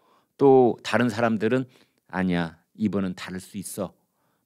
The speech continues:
뭐 이런 반대 의견도 있는 것 같은데, 에,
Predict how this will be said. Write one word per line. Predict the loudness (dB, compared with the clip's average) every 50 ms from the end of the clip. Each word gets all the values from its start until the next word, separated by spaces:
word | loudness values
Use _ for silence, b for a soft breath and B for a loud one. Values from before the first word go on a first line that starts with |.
| _ _
뭐 | -8 -6 -4
이런 | -2 -2 -2 -2 -4
반대 | -6 -8 -2 0 2 2 4 4
의견도 | 2 2 2 0 -2 -2 -6 -8
있는 | -8 -8 -10 -10
것 | -12 -14 -16
같은데, | -18 -20 -20 _ -20 -20 -20 -18 -18 -20 -20 -20 _ b b b b b b b b b b b
에, | -10 -8 -8